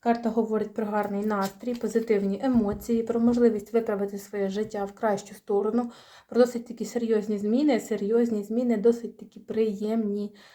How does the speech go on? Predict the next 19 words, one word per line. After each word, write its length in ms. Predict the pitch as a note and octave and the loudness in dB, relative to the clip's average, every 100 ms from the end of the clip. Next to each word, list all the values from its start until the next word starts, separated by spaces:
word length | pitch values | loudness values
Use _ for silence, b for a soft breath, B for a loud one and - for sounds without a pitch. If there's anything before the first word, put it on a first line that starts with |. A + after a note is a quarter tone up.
| B | B
Нарешті 400 | A3+ A3+ A3 A3+ | 2 2 2 0
ви 100 | G3+ | -2
зможете 440 | G3+ G3+ G3+ G3+ G3 | 0 -2 -4 -4 -6
бути 220 | G3 G3+ | -2 -4
самим 380 | - G3+ F#3+ F#3+ | -2 -4 -2 -2
собою 640 | - F#3 G3 A#3+ C4+ G3+ B B B B _ | -4 0 4 4 2 -4 B B B B _
і 680 | G#3+ G3 G3 G3+ G3 F#3+ F#3+ - - | -8 -6 -4 -2 -2 -2 -6 -10 -8
отримати 520 | A3 G#3 B3 B3 G3+ | -6 0 0 0 -2
те, 220 | - A#3 | 0 -2
чого 400 | A#3 F#3 G3 G#3 | -2 -8 -4 -2
ви 120 | F#3+ | -4
хочете, 600 | F#3 - A#3+ A#3 G#3 G3 F#3+ _ _ | -4 0 0 -2 -2 -2 -4 _ _
те, 160 | A#3 | -2
про 180 | A#3+ G3 | 0 -2
що 240 | G3 A#3+ | 0 -2
ви 100 | G#3 | 0
так 200 | G3 F#3 | -2 -4
давно 320 | F3+ F3+ G3 G3 | -4 -2 0 -2
мріяли. 400 | F3+ F3 F3 | -4 -6 -10